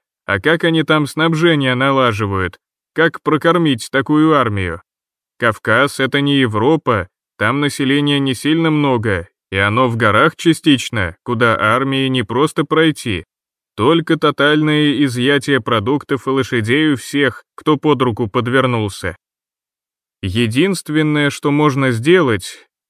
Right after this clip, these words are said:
это собрать в Астрахани и Кизляре небольшое войско и подтянуть его к тому месту, где военно-грузинская дорога будет начинаться,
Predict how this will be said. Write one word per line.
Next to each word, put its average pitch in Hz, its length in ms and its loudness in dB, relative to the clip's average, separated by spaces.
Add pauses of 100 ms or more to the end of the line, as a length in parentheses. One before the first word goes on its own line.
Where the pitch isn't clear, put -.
(120)
это 127 240 0
собрать 127 560 0
в 110 120 -4
Астрахани 143 760 0
и 139 180 -2
Кизляре 131 600 0
небольшое 127 600 0
войско 120 640 -2 (260)
и 110 120 0
подтянуть 131 720 -2
его 165 260 2
к - 80 -8
тому 139 300 0
месту, 151 520 -2
где 120 260 -2
военно-грузинская 139 1120 0
дорога 139 460 0
будет 127 320 0
начинаться, 123 840 -4